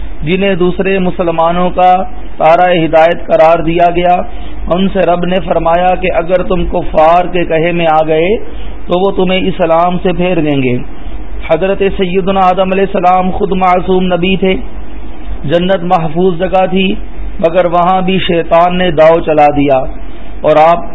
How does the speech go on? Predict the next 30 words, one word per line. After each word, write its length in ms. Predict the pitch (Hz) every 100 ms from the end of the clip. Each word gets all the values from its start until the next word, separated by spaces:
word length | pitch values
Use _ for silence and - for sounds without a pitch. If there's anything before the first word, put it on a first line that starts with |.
| - - 165
علیہ 220 | 175 185
الصلوۃ 500 | 190 - 180 165 170
والسلام 680 | 180 175 - 170 160 175 180
کو 260 | 185 185 196 - - -
مصیبت 500 | 156 151 196 190 196
میں 160 | 180 175
ڈال 300 | 160 156 151
دیا۔ 300 | 147 147 151 156 - - - - -
ہم 280 | 139 170 202
تو 320 | 185 202 196
نہ 180 | 165 175 180
معصوم 580 | 175 170 185 180 196
ہیں، 280 | 180 185 190 196 - - - - -
نہ 260 | 151 190 170
دنیا 380 | 165 180 190 196
جو 120 | 180
ہے 340 | 190 180 180 180
وہ 160 | 185
محفوظ 540 | 170 160 151 170 180 156
جگہ 360 | 156 156 147
ہے، 340 | 131 127 - - - - - - -
پھر 220 | 226 214
کس 280 | - 254 214
برتے 540 | 170 175 - 208 214
پر 200 | 196 190
اپنے 300 | 185 190 190
کو 160 | 180 185
شیطان 600 | 180 170 160 156 170 175
سے 140 | 185
محفوظ 580 | 160 156 139 - 156